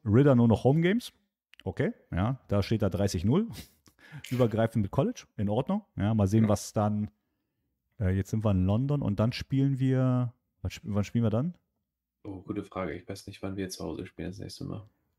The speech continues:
Speaker 1: Nächstes Mal nicht.
Speaker 3: Könnte
Speaker 1: Wir
Speaker 3: aber
Speaker 1: spielen
Speaker 3: schon
Speaker 1: dann
Speaker 3: direkt wahrscheinlich danach sein, weil jetzt zwei Auswärtsspiele wieder.
Speaker 2: Ich glaube, ich glaube, wir spielen direkt
Speaker 1: Ja.
Speaker 2: danach
Speaker 1: Aber wir
Speaker 2: zu
Speaker 1: haben
Speaker 2: Hause.
Speaker 1: keine, keine Bye-Week, die haben wir erst später.
Speaker 2: Nein,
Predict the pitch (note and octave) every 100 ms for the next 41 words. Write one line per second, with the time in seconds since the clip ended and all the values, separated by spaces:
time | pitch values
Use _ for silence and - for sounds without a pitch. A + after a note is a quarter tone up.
0 | _ _ _ - - - D#2+ - G2 G#2+
1 | A2+ A2+ G#2+ F#2+ F#2+ G2 - F#2 F2 E2
2 | - F#2+ F3 - - - - G2+ - -
3 | - - A2 G#2+ A2+ A2+ - - - -
4 | G2+ G#2 G#2 F#2+ - F#2 - G2 G#2 G2+
5 | - - - G2 F#2+ F#2+ G#2+ G2 G2+ F#2+
6 | G#2+ A#2+ G2 C3 D3 D3 - C3 C3 A2+
7 | B2 F2 - F2 G#2 G2+ G2+ - G2+ E2
8 | - G#2